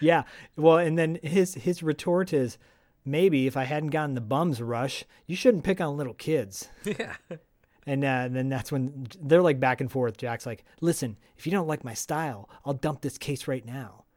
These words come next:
Speaker 1: And he goes, "Why didn't you think, why do you think I brought you back, Jack? I'm slagging your badge." And, and Jack's like, "Well, who, on whose authority?" And then Ash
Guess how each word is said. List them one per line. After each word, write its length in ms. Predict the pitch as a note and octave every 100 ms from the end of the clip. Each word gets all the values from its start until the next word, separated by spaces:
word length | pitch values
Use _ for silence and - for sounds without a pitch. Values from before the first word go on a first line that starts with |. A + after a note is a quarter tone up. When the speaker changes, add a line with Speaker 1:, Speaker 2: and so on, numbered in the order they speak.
| _ _ _ _ _ _
Speaker 1:
And 80 | B2
he 80 | B2+
goes, 160 | A#2+ A#2+
"Why 300 | A#2 B2 D3
didn't 200 | E3+ D3+
you 80 |
think, 280 | C3+ E3 D#3+ -
why 100 | C3
do 60 | D3
you 60 |
think 160 | D#3 D3+
I 20 |
brought 220 | C#3 D3
you 80 | C3+
back, 300 | C#3 G3+ C#3
Jack? 380 | - A2 C3+ - _ -
I'm 100 | B2
slagging 540 | - D#3 F3 F3+ D#3+
your 120 | C#3
badge." 560 | A2+ D3+ B2+ G2+ G2+ - _ _ _ _ -
And, 200 | A#2 A2+
and 260 | A#2+ A#2 A2
Jack's 260 | A#2 A2
like, 120 | G#2+
"Well, 100 | A#2+
who, 180 | C3+ D3+
on 140 | D3 A#2
whose 300 | F#3+ G3+ D#3+
authority?" 640 | - F#3 F3 C3 G#2 G2 _ _ -
And 80 | B2
then 120 | A#2
Ash 440 | B2 C3 C3+ -